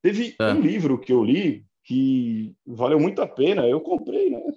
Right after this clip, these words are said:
Speaker 1: Aleatório, assim, tava lá na, na Saraiva. É um livro que chama Crash. É,
Speaker 2: Tá.
Speaker 1: eu não lembro direito o subtítulo dele. É Crash, acho que é uma história da economia.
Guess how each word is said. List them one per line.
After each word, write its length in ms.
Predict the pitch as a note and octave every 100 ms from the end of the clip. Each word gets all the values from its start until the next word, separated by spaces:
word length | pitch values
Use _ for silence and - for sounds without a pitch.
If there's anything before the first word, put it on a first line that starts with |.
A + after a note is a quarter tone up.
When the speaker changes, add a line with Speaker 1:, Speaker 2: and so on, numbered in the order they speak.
| -
Speaker 1:
Aleatório, 500 | C3+ D#3 - D3 C#3+
assim, 220 | - D#3+
tava 240 | C3 C3
lá 160 | B2+ B2+
na, 200 | B2 A2
na 120 | A2
Saraiva. 640 | A#2+ C3+ A2 B2 D#3+ B2 - _ _ _ _ _ _ -
É 60 |
um 60 | B2
livro 180 | C#3 E3
que 60 | -
chama 360 | E3 E3 E3 D#3 -
Crash. 560 | D3+ C3 - - - _ _ _ _ _
É, 760 | G#2 A2 G#2+ G#2 G2+ G2 G2 F#2+
Speaker 2:
Tá. 360 | F#2+ F#2+ G#2+ C3
Speaker 1:
eu 80 | B2
não 80 | D3
lembro 180 | D#3+ D#3
direito 340 | D#3 D#3 D3+
o 20 |
subtítulo 600 | C#3 D3 C#3+ - C3 B2+
dele. 160 | G2+ A#2
É 20 |
Crash, 420 | C3 C3+ D#3 F3+
acho 160 | E3+ -
que 60 | E3+
é 40 |
uma 120 | D#3
história 420 | C#3+ - B2+ C#3+
da 60 | C#3
economia. 600 | C#3 D3 C#3 G2+ G2 F#2+